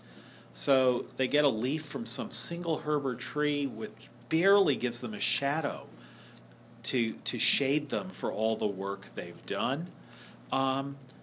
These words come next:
and it's all really stupid because while all flowers and all trees do close to weave the garlands of repose, if you want the garlands of repose, you need, you need to get plants and leaves from every tree. Um,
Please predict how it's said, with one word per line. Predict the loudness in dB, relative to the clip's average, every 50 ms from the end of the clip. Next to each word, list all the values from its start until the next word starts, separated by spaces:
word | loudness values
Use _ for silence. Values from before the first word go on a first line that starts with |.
| -20 -8 -4
and | -2 0 2
it's | 0 0
all | 2 4 4 4
really | 6 6 6 6 6
stupid | 4 2 4 4 2 2 4 4 4 4 4 0 -4
because | -4 -4 -4 -2 -2 0 0 0 0 -2 -2 2
while | 6 6 6 6 6 4
all | 4 6 6 4
flowers | 2 0 -4 -4 -6 -4 0 2 2 2 2 0
and | -2 0
all | 0 0 0
trees | -2 -6 -6 -4 -4 -4 -4 -2 -4 -4 0
do | 0 0 0
close | 0 -4 -12 -10 -8 -4 -2 0 0 2 2 2 2 2 0 0 0
to | -2 -8
weave | -6 -4 -2 -2 -2 -2 -4
the | -6
garlands | -4 -2 -2 -2 -2 -2 -6 -6 -8 -8 -8
of | -8 -10 -10
repose, | -14 -14 -12 -14 -12 -10 -8 -6 -6 -6 -6 -8 -10 -12 -12
if | -12 -10 -8
you | -8 -6
want | -4 -4 -4 -6 -6 -10 -12 6 6 6 6 6
the | 0 -2
garlands | 0 0 0 0 -2 -4 -8
of | -10 -10 -12 -14 -20 -18 -14
repose, | -12 -12 -12 -10 -8 -6 -6 -6 -4 -6 -6 -8
you | -6
need, | -8 -8 -8 -10 -16 -20 -20 -16 -10
you | -10 -8
need | -8 -8 -6 -6
to | -8 -8
get | -6 -6 -6 -6 -8 -10 -18
plants | -16 -10 -6 -4 -4 -2 -4 -4 -4 -4 -6
and | -6 -8 -12 -12 -10
leaves | -8 -8 -6 -6 -6 -8 -8 -8 -8 -8 -8 -10 -20 -20 -12
from | -6 -6 -4 -4 -2 -2
every | -2 -2 -2 -2 -2 -2 -2 -4 -8 -16 -20 -20 -20 -16 -12
tree. | -12 -8 -8 -8 -10 -10 -14 -18 -20 -20 -20 -20 -20 -20 -20 -20 -20 -20 -20 -12 -2 2
Um, | 2 4 4 4 2 0 -4